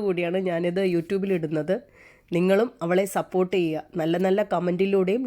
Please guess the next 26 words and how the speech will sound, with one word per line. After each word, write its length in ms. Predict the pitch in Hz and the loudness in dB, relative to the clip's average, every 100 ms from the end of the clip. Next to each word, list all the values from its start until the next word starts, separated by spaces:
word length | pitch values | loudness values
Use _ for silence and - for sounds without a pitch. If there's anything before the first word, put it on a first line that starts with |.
| 185 | -2
ലൈക്കിലൂടെയും. 580 | 165 170 165 165 165 - _ - _ _ _ _ - | -4 -2 -2 0 -4 -8 _ -20 _ _ _ _ -14
ഇന്നത്തെ 320 | 196 214 214 220 | -8 -6 2 2
എൻ്റെ 200 | 190 214 202 | 4 4 2
ഈ 20 | 190 | 0
കൊച്ചു 260 | 202 - 247 196 | -4 -2 -2 0
വീഡിയോ 240 | 185 190 180 | 2 2 2
നിങ്ങൾക്ക് 380 | 180 180 185 220 170 | 2 0 -2 -6 -6
ഇഷ്ടമായെങ്കിൽ 640 | - 180 180 175 180 208 262 160 | -4 -2 0 0 0 -2 -2 -2
ലൈക്ക് 220 | 160 - | -4 -2
ചെയ്യുക, 300 | 175 175 226 - | 0 0 -2 -4
ഷെയർ 280 | 185 165 160 | -2 0 0
ചെയ്യുക, 260 | 160 170 202 - - - - 196 | 0 0 -2 -6 -20 -20 -6 -4
സബ്സ്ക്രൈബ് 500 | 185 - 220 208 196 170 | -4 -2 0 0 -2 -4
ചെയ്യുക. 300 | 147 143 - _ - - _ 175 | -4 -6 -8 _ -20 -20 _ -2
വീണ്ടും 320 | 175 185 233 285 - _ _ - 175 | 0 2 -2 -4 -12 _ _ -6 -2
എൻ്റെ 220 | 190 214 208 | 0 -2 -2
കൂട്ടുകാരോട് 680 | 170 160 165 165 175 180 202 - | -4 -2 -2 0 0 0 -2 -4
ഒരുപാട് 440 | 170 175 185 196 220 214 | -6 0 2 2 2 2
നന്ദി. 280 | 160 151 160 - 165 | 0 0 -2 -4 -4
എൻ്റെ 200 | 180 202 180 | 0 0 0
വീഡിയോകൾ 400 | 170 185 190 190 | 0 2 2 2
കണ്ട് 260 | 185 180 226 - 175 | 0 0 -4 -4 -4
എന്നും 260 | 175 196 214 160 | -2 -2 -4 -4
എന്നെ 160 | 175 185 | -2 -2
സപ്പോർട്ട് 380 | 165 - 180 175 175 | -6 -4 -4 -2 -2
ചെയ്യുന്ന 220 | 180 | 0